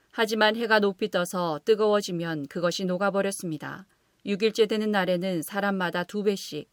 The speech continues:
그러니까 음식을 두 오멜씩 거두었습니다. 무리의 모든 지도자들이 다 모세에게 와서 그 일에 대해 말했습니다. 모세가 그들에게 말했습니다. "여호와께서 이렇게 명령하셨소.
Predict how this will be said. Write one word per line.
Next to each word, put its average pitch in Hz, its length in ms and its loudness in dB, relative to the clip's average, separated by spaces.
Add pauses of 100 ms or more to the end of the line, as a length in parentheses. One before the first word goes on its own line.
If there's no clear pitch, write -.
(140)
그러니까 202 580 0
음식을 202 580 0
두 208 100 -2 (140)
오멜씩 190 440 -2
거두었습니다. 185 920 -2 (420)
무리의 233 320 4
모든 220 300 4
지도자들이 190 800 0
다 185 160 0
모세에게 202 540 0
와서 160 540 -2 (120)
그 - 180 -2
일에 190 240 0
대해 190 280 0
말했습니다. 175 800 -2 (500)
모세가 185 580 2
그들에게 214 440 0
말했습니다. 175 840 -4 (420)
"여호와께서 196 720 4
이렇게 208 320 0
명령하셨소. 196 1000 -4